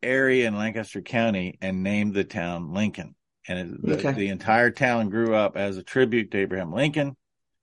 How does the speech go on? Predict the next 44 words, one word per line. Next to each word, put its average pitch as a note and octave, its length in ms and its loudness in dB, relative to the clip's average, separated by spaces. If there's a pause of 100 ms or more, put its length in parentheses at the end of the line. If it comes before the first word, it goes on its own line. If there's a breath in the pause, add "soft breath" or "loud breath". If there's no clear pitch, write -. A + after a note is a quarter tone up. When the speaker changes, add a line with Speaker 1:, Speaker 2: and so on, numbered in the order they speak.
(680)
Speaker 1:
And A2 140 2
it A#2 80 2
wasn't A#2+ 300 6
a A2 60 2
town. G#2 520 0 (180)
It F#2+ 160 -4 (100)
just G2+ 220 -4
kind G2 220 2
of F2+ 100 -2 (140)
sprung A2 460 2
up G2+ 260 4
because F#2+ 480 2
of F2+ 280 2 (100)
that F2+ 240 0
designation. D#2+ 600 -6 (720 soft breath)
That B2+ 160 4
does C#3+ 180 4
not C#3+ 220 6
explain C3+ 480 0
Grant, B2 300 0
Nebraska. A#2 520 -2 (960)
But G#2 120 2
I A2+ 40 6
haven't A#2+ 240 2
Speaker 2:
<laughs> - 0 -
Speaker 1:
researched - 560 4
that. D#2 240 0
I, G#2+ 240 2
so B2 140 4
I A#2 80 8
gotta A#2 180 6
find A2+ 300 0
out. D#3+ 300 0 (120)
I A2+ 140 -4
gotta C#3 180 0
have B2+ 140 0
to B2+ 80 -2
know. C#3+ 160 2
Speaker 2:
Let D#3+ 160 6
Speaker 1:
I - 20 -4
can't B2 240 -2
just A2+ 180 -6
not A#2 200 2
know. D3+ 300 -2